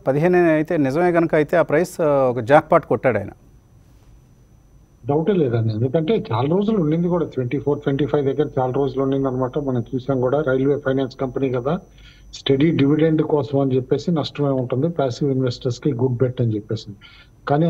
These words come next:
Speaker 2: అనూహ్యంగా spectacular eight bagger అయిన stock అనమాట ఇది. కాబట్టి at current levels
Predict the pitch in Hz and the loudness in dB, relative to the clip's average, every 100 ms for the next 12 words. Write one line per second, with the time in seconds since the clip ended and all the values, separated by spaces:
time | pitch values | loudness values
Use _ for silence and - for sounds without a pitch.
0 | 139 156 170 175 180 190 - 139 127 165 | 2 2 2 2 0 -2 -4 -6 0 0
1 | 160 175 147 135 - 147 135 143 131 107 | 2 0 0 -2 0 -2 0 0 -2 -4
2 | - 127 127 123 107 101 98 - - - | -4 -4 0 0 -2 -4 -10 -14 -20 -20
3 | - - - 127 147 175 175 - 123 151 | -20 -20 -4 0 2 2 0 0 0 0
4 | 180 196 180 175 | 2 2 2 0